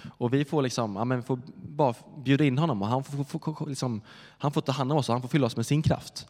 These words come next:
Han vill liksom förbarma sig, eh, över oss. Och, för han vet vad vi går igenom. Han vill, han liksom, eh, Malin predikade här för en vecka sedan och hon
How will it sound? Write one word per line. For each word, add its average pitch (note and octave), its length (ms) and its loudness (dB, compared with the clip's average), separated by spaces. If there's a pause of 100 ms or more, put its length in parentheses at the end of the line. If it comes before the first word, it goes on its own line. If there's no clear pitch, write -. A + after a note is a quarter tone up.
Han - 360 -4
vill C3+ 60 4
liksom B2 180 0
förbarma A2+ 520 0
sig, C#3+ 260 -2 (180)
eh, G2 380 -6 (160)
över C3+ 180 2
oss. - 300 -6 (420)
Och, G#2 440 -2 (140)
för B2 100 -4
han C3 180 2
vet C#3 340 0
vad A#2 100 2
vi A2 120 0
går A#2 120 2
igenom. A#2+ 260 -2 (300)
Han B2+ 160 0
vill, C3+ 120 -2
han C3 160 0
liksom, B2 280 -4 (720)
eh, - 260 -8 (220)
Malin C3+ 500 2
predikade C3+ 420 -2
här A#2+ 60 0
för A#2 100 -8
en B2+ 60 0
vecka B2+ 160 -6
sedan G#2 180 -6
och A2 100 -4
hon B2+ 500 -8